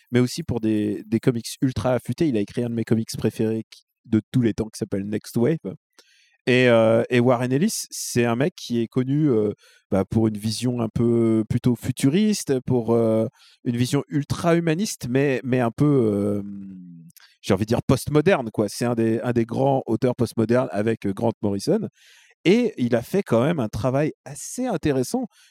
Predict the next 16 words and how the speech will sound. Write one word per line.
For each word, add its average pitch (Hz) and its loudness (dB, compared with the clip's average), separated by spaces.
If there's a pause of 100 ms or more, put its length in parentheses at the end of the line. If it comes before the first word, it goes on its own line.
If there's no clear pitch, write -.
puisque, - -2
euh, 127 2
c'est 123 -2
un, 107 -4
un 113 -4
dessin 127 2
animé 131 2
qui 113 2
est 107 6
rated 113 2
R. 113 2 (100)
Il 98 -4
est 98 2
diffusé 101 -4
sur 107 -2
Netflix. - -4